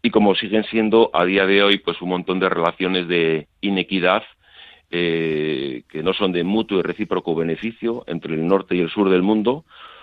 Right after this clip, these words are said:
pues contamos todo eso. El documental creo que tiene un poquito de road movie, porque a fin de cuentas fueron dos mil kilómetros entre subir y bajar que hice por,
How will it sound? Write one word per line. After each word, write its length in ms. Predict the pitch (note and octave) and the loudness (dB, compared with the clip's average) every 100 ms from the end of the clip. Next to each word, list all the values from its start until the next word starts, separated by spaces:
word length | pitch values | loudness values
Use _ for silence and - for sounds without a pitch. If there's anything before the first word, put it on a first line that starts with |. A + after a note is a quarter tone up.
| - - | -20 -14
pues 140 | D#2 | -8
contamos 440 | F#2 F2+ G#2+ G2+ | -4 0 2 2
todo 260 | - E2+ F2+ | 2 2 2
eso. 280 | F#2+ E2+ - - - - _ | 2 -4 -10 -16 -20 -20 _
El 120 | F#2 F2+ | -4 -2
documental 540 | F2 F2 F2+ G#2+ G#2+ | -2 -2 -2 0 0
creo 300 | G#2+ G#2 G#2 | 2 4 2
que 480 | G#2 F2+ E2 D#2+ D2+ | 2 0 2 0 -2
tiene 160 | G2 F#2+ | 0 0
un 100 | G#2+ | -2
poquito 320 | G#2+ A2+ G#2+ | -4 -4 -2
de 120 | F2+ | 0
road 240 | E2+ F2+ F#2 | 2 2 0
movie, 420 | G2 G2+ A2+ C#3 | 0 0 -2 -6
porque 220 | D#2+ D#2 | -8 -8
a 20 | D#2 | -6
fin 140 | F#2 | -4
de 80 | F#2 | -2
cuentas 320 | G2 F2 E2+ | -2 -4 -4
fueron 400 | F#2+ F#2 F2+ E2 | 0 2 2 -2
dos 200 | - E2+ | -4 -4
mil 160 | F2+ G2+ | -2 -2
kilómetros 420 | F#2+ F#2+ F#2+ - E2 | 0 0 0 -4 -10
entre 220 | D#2+ D#2+ | -10 -8
subir 240 | F2 F2+ | -4 0
y 60 | F2+ | 2
bajar 340 | E2+ F2+ F2+ | 2 0 -2
que 100 | - | -2
hice 220 | F2 F2 | -4 -4
por, 380 | E2+ D#2+ D#2+ - | 0 0 0 -2